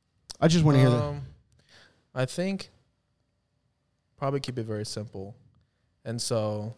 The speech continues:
Speaker 2: that's a really good question. So how my process goes is I create, like, a bunch of ideas.
Speaker 1: Yeah.
Speaker 2: And I just see what, what sticks and what doesn't,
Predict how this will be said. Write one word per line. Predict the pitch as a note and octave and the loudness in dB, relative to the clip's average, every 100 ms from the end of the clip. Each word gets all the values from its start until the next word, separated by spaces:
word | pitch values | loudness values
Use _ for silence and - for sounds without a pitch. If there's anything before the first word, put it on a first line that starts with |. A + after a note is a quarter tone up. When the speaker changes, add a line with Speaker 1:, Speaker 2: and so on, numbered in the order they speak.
| - | -12
Speaker 2:
that's | C3+ | -8
a | C3+ | -4
really | B2 | -4
good | A#2 A2+ | -6 -6
question. | A2+ A2 - G#2+ A#2 | -4 -4 -6 -12 -8
So | B2+ | -6
how | B2+ | -4
my | C3 A#2+ | -2 -4
process | - A#2 - A#2+ | 0 -2 -2 -4
goes | B2+ B2 | -2 -2
is | A2+ | -2
I | A2 | -6
create, | - A#2+ A2+ B2+ | -8 -6 -4 -4
like, | G2 - | -10 -10
a | G#2+ | -12
bunch | A2+ A2 A2 | -8 -10 -8
of | A2+ | -8
ideas. | G#2+ G#2 G2+ G#2+ A#2+ C3 - | -8 -8 -8 -8 -8 -10 -6
Speaker 1:
Yeah. | G#2+ F2+ D#2+ - _ | 0 2 0 -6 _
Speaker 2:
And | - A2 | -10 -8
I | G#2+ | -6
just | G#2 G#2+ - | -6 -6 -6
see | A2+ G#2+ | -6 -6
what, | G#2 - | -8 -8
what | A2 G2+ | -10 -10
sticks | - - G#2+ - - | -10 -8 -10 -8 -8
and | G#2 | -8
what | G2+ G2 | -10 -10
doesn't, | G#2 G#2+ A2 A2+ | -10 -8 -8 -10